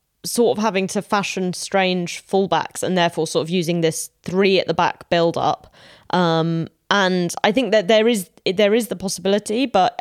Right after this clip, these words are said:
I thought it was interesting the way they were using de Bruyne to sort of step back and whether that would allow,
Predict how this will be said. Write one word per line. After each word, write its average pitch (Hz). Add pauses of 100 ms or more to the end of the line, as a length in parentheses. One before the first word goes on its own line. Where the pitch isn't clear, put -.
I -
thought 208
it 180
was 190
interesting 185
the 175
way 175
they 170
were 165
using 170
de 160
Bruyne - (340)
to 190
sort -
of -
step -
back 190
and 185
whether 170
that 170
would 170
allow, 165